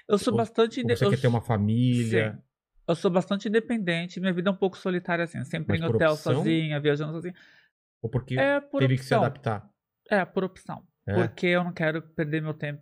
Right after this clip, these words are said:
Speaker 1: com qualquer pessoa.
Speaker 2: Mas hoje em dia você pensa em casar
Speaker 1: Sim, eu
Speaker 2: e
Speaker 1: quero casar, eu quero ter filhos.
Speaker 2: Ah, tá.
Speaker 1: É, planos de fa-, estava com plano de fazer uma cirurgia de implante de útero, porque eu gostaria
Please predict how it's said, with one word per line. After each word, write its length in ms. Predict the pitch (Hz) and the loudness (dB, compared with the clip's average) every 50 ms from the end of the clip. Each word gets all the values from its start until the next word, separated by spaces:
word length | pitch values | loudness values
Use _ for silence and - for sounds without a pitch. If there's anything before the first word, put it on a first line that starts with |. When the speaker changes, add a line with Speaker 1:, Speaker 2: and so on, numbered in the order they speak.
| _ - | _ -20
Speaker 1:
com 140 | - - 147 | -18 -16 -14
qualquer 280 | 147 143 - 147 135 | -12 -10 -8 -8 -8
pessoa. 540 | 131 131 - - - - 95 85 87 98 - - - _ _ _ - | -8 -12 -20 -18 -16 -14 -14 -14 -14 -16 -18 -20 -20 _ _ _ -6
Speaker 2:
Mas 180 | 98 98 90 87 | -4 -2 0 2
hoje 200 | 104 107 98 101 | 2 2 2 2
em 40 | 104 | 0
dia 100 | 95 104 | 0 0
você 180 | 98 107 - - | -2 -2 -4 -6
pensa 520 | - - - 107 101 101 - - - 127 | -4 0 0 0 0 0 -4 -4 -2 -2
em 260 | 139 143 147 160 165 160 - | -2 -2 -2 -4 -6 -6 -4
casar 220 | - 143 143 135 | -2 -2 -2 0
Speaker 1:
Sim, 440 | 131 269 247 214 185 190 107 113 220 | 2 2 2 2 2 0 0 2 2
eu 60 | 180 196 | 2 0
Speaker 2:
e 40 | 202 | 0
Speaker 1:
quero 260 | 196 190 180 185 185 | 0 0 2 2 0
casar, 420 | 185 - 202 196 190 180 160 156 165 | 0 0 -2 -2 0 2 2 2 2
eu 40 | |
quero 220 | 160 - 143 139 135 | 0 -2 -4 -4 -4
ter 100 | - 170 | -6 -8
filhos. 580 | 160 - - 175 170 165 165 165 160 160 160 87 | -6 -4 -2 0 0 0 2 0 0 0 -2 -6
Speaker 2:
Ah, 20 | - _ - | -10 _ -16
tá. 60 | - - - - - - _ _ _ - 165 | -16 -16 -16 -16 -18 -20 _ _ _ -2 0
Speaker 1:
É, 400 | 170 165 160 160 160 156 156 151 151 147 - _ _ _ _ _ _ _ _ _ _ _ _ _ _ - - - | 2 2 2 2 2 0 -2 -4 -6 -10 -16 _ _ _ _ _ _ _ _ _ _ _ _ _ _ -14 -6 -2
planos 380 | 185 190 185 190 180 175 165 | 2 2 2 2 0 -2 -6
de 40 | - - | -6 -8
fa-, 120 | - - - _ _ _ _ _ _ _ _ _ _ - | -10 -10 -12 _ _ _ _ _ _ _ _ _ _ -20
estava 320 | - - - 165 175 180 180 | -4 2 4 6 6 4 2
com 160 | 180 185 170 | -2 -4 -4
plano 280 | 156 175 165 160 160 160 | 0 0 2 2 0 0
de 60 | 156 | -2
fazer 120 | - 156 156 | -4 -4 -4
uma 120 | 156 156 | -4 -6
cirurgia 340 | - - 151 151 143 151 151 | -6 -4 -4 -2 -2 -2 -2
de 100 | 147 160 | -4 -4
implante 380 | 147 151 160 151 147 143 151 | -6 -4 -4 -4 -4 -6 -8
de 180 | 143 147 151 151 | -8 -4 -4 -2
útero, 320 | 156 160 156 - 156 147 143 | -2 -2 -4 -4 -6 -6 -6
porque 360 | 147 - 147 143 143 - 151 | -6 -6 -6 -6 -4 0 2
eu 220 | 147 151 143 139 | 4 4 4 4
gostaria 460 | 147 151 151 147 - - 143 147 143 | 2 0 -2 -2 -2 -2 -2 -2 -4